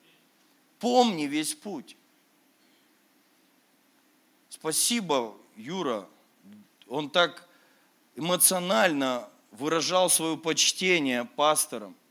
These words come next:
помнит весь путь,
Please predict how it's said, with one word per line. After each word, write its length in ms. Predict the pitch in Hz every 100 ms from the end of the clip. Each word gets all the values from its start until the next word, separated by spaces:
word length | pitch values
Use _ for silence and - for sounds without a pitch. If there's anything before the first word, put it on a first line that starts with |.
| _ _ _ _ _ _ _ _ _ _ _ _ _ _ _ _ _ _ _
помнит 580 | 196 254 220 151 131 127
весь 280 | 143 131 -
путь, 460 | - 156 107 -